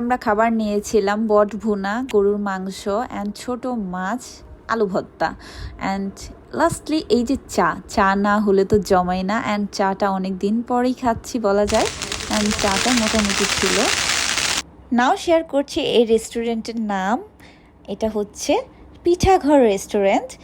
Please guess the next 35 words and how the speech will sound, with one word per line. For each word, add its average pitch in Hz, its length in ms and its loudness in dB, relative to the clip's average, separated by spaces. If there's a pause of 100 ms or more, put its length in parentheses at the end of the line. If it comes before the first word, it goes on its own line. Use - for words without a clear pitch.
(280)
দেখতেই 302 400 0
পাচ্ছ 254 240 2 (300)
এই 381 80 2 (120)
যে 277 80 0 (120)
পিঠাঘর 226 420 0 (100)
রেস্টুরেন্ট, 220 460 -2 (140)
এখানে 247 260 2 (100)
আসলে 233 200 -2 (140)
সব 339 120 4 (120)
ধরনের 349 340 4 (120)
বাঙালি 214 400 4
খাবার 220 220 6 (100)
পেয়ে 208 180 6 (100)
যাবে, 196 260 4 (140)
লোকেশন 277 400 2
দিয়ে 359 220 4
চলে 214 260 4
আসবে - 300 -4 (680)
and 196 200 -4 (200)
খাবার 208 260 2 (100)
অনেক 208 220 -4
বেশি 202 160 -6 (160)
ভালো 208 180 0 (100)
ছিল। 214 220 -8
কাঠগোলাপ 202 560 0
ফুল 185 200 -10 (120)
দেখো, 190 260 -4 (160)
আমার 220 160 -4 (120)
অনেক 196 220 -6
বেশি 214 180 -4 (120)
ফেভারিট 226 340 0 (100)
কাঠগোলাপ। 185 520 0 (600)
So 349 100 -4 (160)
দুজন 277 240 0 (100)
এখন 311 160 -2